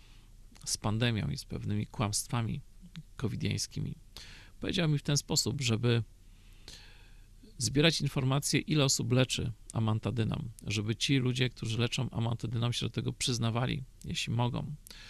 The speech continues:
żeby nie miał poczucia, że jest sam,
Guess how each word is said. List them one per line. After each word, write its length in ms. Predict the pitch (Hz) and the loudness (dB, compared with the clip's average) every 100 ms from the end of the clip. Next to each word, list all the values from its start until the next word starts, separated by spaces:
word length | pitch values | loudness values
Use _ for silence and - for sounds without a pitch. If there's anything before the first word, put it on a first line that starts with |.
| - - - - - - | -16 -18 -18 -18 -16 -6
żeby 500 | 107 113 90 107 117 | 0 2 4 4 6
nie 180 | 120 143 | 6 6
miał 160 | 151 131 | 6 2
poczucia, 580 | 117 - 143 110 110 - | -2 -4 0 2 2 2
że 240 | 107 113 | 2 4
jest 380 | 107 107 - - | 2 0 -2 0
sam, 360 | - 139 - | 2 2 2